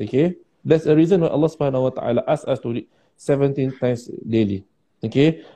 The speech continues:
without Al-Fatihah, our salat will be nullified. Salat kita tak dikira kerana salat itu, uh, Al-Fatihah tu, bacaan Al-Fatihah tu adalah rukun dalam salat.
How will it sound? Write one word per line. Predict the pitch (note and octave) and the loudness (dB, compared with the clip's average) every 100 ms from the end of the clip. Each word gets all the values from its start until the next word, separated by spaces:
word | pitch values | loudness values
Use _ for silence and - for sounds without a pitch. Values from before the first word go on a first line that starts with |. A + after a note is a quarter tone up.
| - | -2
without | A2 A2 | 2 2
Al-Fatihah, | A2+ C#3+ C#3+ D3 G3 A3 - | 4 2 2 4 2 2 -6
our | A#2 | -8
salat | A2+ A#2 C#3 | -6 -4 -4
will | A#2+ A#2+ | -4 -4
be | D3+ G3 | -6 -6
nullified. | A#2 A#2+ A2 - _ _ _ _ _ | -8 -6 -8 -8 _ _ _ _ _
Salat | B2 A#2+ C#3 | -4 -4 -4
kita | C#3+ | -4
tak | B2 | -4
dikira | B2 B2+ B2 A#2 G#2+ - _ _ | -2 0 2 2 -2 -8 _ _
kerana | A#2 B2 C3+ | -2 0 0
salat | A#2+ A#2 B2+ B2 | -2 -2 -2 -2
itu, | D#3+ - | -2 2
uh, | A#2+ A#2 - | 4 4 2
Al-Fatihah | A2+ A2+ C#3+ D3 C#3 | -4 -2 -2 -2 -4
tu, | E3 E3 - _ _ | -4 -6 -10 _ _
bacaan | B2+ A#2+ D3 C#3+ | -2 2 2 4
Al-Fatihah | D3+ E3 D#3 | 2 0 -2
tu | D3 | -2
adalah | C#3+ C#3+ C#3 - | 0 -2 -4 -8
rukun | C#3+ D3 D#3+ | -8 -6 -4
dalam | B2 A2 | -4 -4
salat. | G#2+ G2 | -4 -6